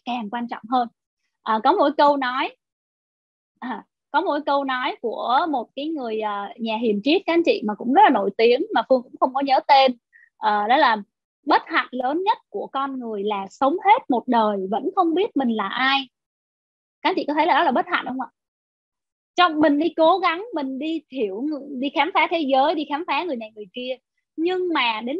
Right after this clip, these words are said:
cuối đời nhìn lại không biết mình là ai, sống hết một đời luôn vẫn không hiểu được mình muốn gì, mình là ai, thì đó chính là cái bất hạnh lớn nhất. Cho nên ngày hôm nay mới có cái, cái chủ đề mà Phương muốn chia sẻ là định vị bản thân các anh chị. Bắt đầu một cái hành trình gì trong cuộc sống này,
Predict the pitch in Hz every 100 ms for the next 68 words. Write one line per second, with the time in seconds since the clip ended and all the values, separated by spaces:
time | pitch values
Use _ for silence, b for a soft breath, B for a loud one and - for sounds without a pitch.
0 | 403 403 494 392 294 269 262 254 262 233
1 | - 330 359 381 285 233 226 262 285 285
2 | 320 415 440 - 262 226 240 233 240 285
3 | 262 320 - 349 311 226 196 240 240 240
4 | 214 240 392 294 247 190 b b 254 247
5 | 233 - 254 269 - _ _ 214 202 208
6 | 311 320 330 208 262 - 311 220 220 311
7 | 381 - _ _ _ _ 320 330 339 254
8 | 269 294 302 294 302 302 302 339 311 330
9 | 370 - 233 233 220 214 269 285 311 285
10 | 220 - 262 233 254 233 269 214 185 302
11 | 294 294 349 277 - _ _ _ _ -
12 | 320 311 294 247 240 359 392 240 247 226
13 | 233 220 214 302 254 214 - 226 392